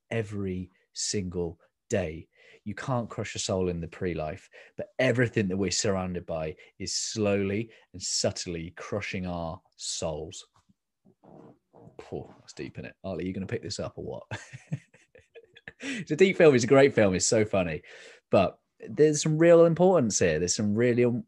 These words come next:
important things that we can take away to ease the burden on our souls. There's no surprise, um, that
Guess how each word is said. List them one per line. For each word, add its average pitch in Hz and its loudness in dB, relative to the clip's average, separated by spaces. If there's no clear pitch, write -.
important 107 2
things 98 -2
that - -8
we 95 -2
can 92 -8
take 82 -8
away 80 -6
to 87 -2
ease 104 0
the 90 -4
burden 82 -2
on 80 -6
our 78 -6
souls. 78 -6
There's 85 -6
no 113 -4
surprise, 87 -8
um, 82 -8
that 92 -4